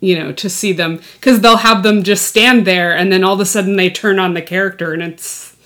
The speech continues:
it's pretty fascinating. You know, if you've, if you've never taken the time to watch, I wonder if,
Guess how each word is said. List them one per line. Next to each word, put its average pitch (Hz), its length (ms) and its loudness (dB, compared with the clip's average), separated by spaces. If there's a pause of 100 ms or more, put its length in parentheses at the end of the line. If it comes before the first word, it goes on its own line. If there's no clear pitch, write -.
(500)
it's 190 160 -6
pretty 190 220 -2
fascinating. 165 800 -6
You 175 100 -6
know, 165 140 -6
if 160 140 -10
you've, 185 180 -6 (140)
if 180 260 -10
you've 175 400 -10
never 165 480 -6 (340)
taken 175 280 -4
the 156 100 -6
time 160 320 -6
to 156 80 -6
watch, 151 520 -6
I 196 40 0
wonder 220 340 2
if, - 400 -6